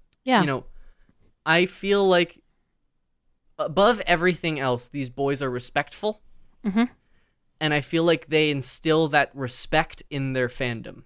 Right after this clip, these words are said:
Speaker 1: Yeah. Or
Speaker 2: And
Speaker 1: they, they attract people who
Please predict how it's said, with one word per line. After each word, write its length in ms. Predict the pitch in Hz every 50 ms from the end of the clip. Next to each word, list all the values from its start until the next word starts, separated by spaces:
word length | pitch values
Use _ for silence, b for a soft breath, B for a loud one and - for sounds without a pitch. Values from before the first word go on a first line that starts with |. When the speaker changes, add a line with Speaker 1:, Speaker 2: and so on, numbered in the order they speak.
| _ _ _ _ _ _ _
Speaker 1:
Yeah. 220 | - 220 254 254 196 _ _ _ _ _ _ _ _ _ _ b b b b b
Or 240 | - 131 - 262 285
Speaker 2:
And 80 | 269 269
Speaker 1:
they, 120 | 302 285
they 180 | 247 277 285 285
attract 600 | 262 254 - - 311 294 277 277 - - - -
people 440 | - - 247 233 - - 220 214 208 175
who 520 | 180 208 208 196 185 185 180 175 180 175